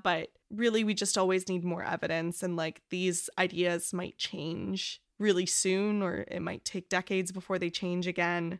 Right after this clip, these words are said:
Hard to know. Hard to say. But I guess that's part of what makes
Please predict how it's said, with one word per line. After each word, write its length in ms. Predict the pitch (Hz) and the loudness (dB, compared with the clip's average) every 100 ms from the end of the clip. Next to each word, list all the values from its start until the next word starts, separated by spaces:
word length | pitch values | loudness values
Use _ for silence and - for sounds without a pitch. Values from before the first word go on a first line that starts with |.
| _ | _
Hard 220 | - 226 220 | -6 -4 0
to 100 | 262 | 2
know. 320 | 269 180 170 _ _ | 4 4 0 _ _
Hard 200 | - 202 | -8 -6
to 100 | - | -4
say. 340 | 202 190 175 196 - | -2 0 0 0 2
But 140 | 240 | 6
I 100 | - | 6
guess 140 | 269 311 | 6 4
that's 140 | 349 | 0
part 180 | - 233 | 0 2
of 80 | 220 | 4
what 100 | 180 | 2
makes 420 | 190 185 - | 2 0 -6